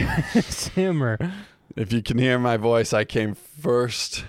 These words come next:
Speaker 2: If you know, I have fourteen and two. What a record.
Speaker 1: <laughs>
Speaker 2: And
Speaker 1: Proud
Speaker 2: one
Speaker 1: of
Speaker 2: of
Speaker 1: you.
Speaker 2: those games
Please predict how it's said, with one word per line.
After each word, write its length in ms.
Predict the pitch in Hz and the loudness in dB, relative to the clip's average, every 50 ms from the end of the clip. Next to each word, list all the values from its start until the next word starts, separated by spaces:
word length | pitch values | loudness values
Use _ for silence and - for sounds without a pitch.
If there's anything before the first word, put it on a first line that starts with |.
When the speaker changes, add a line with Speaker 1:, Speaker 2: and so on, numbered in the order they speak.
| - - | -6 -2
Speaker 2:
If 180 | - 143 - | -2 -2 0
you 80 | 117 113 | 0 0
know, 320 | 110 107 107 107 107 110 101 | 0 2 2 2 2 2 2
I 140 | 80 98 | 0 0
have 160 | 98 98 98 - | -2 -2 -4 -6
fourteen 800 | - - - 127 139 170 160 - - - 139 135 139 139 135 139 | -6 -2 0 2 2 2 2 -2 -4 -2 0 0 0 0 0 -2
and 320 | - - 113 113 110 104 | -2 -2 -2 -2 -2 -4
two. 640 | - - - - 143 160 156 143 117 92 98 - 139 - | -4 -4 0 2 2 4 4 2 0 -2 -4 -8 -10 -10
What 220 | - 123 170 208 208 | -6 -2 -2 0 0
a 40 | 196 - - 214 | 0 -2 -2 0
record. 760 | 214 220 226 247 262 - - - 160 123 101 82 85 85 85 - - _ - | 0 0 0 0 -2 -4 -4 -2 0 0 0 -2 -4 -6 -10 -14 -16 _ -4
Speaker 1:
<laughs> 0 | - - - 139 - - 185 147 - - - 190 - _ - 208 - - _ - - - _ - - - | -2 0 0 0 0 0 -2 -2 -2 -2 -4 -4 -4 _ -4 -4 -4 -4 _ -8 -8 -8 _ -16 -12 -8
Speaker 2:
And 720 | 247 277 277 269 262 262 262 - - - - - 120 120 | -4 -2 -2 -2 -4 -6 -10 -14 -18 -12 -6 -4 -2 2
Speaker 1:
Proud 40 | 120 | 4
Speaker 2:
one 180 | 143 147 156 | 4 4 4
Speaker 1:
of 60 | 165 170 | 2 2
Speaker 2:
of 40 | 160 | 2
Speaker 1:
you. 40 | 160 | 2
Speaker 2:
those 160 | 151 143 - | 0 0 -2
games 580 | - 139 127 123 127 127 131 131 - - - | -2 -2 0 0 0 -2 -2 -2 -4 -4 -6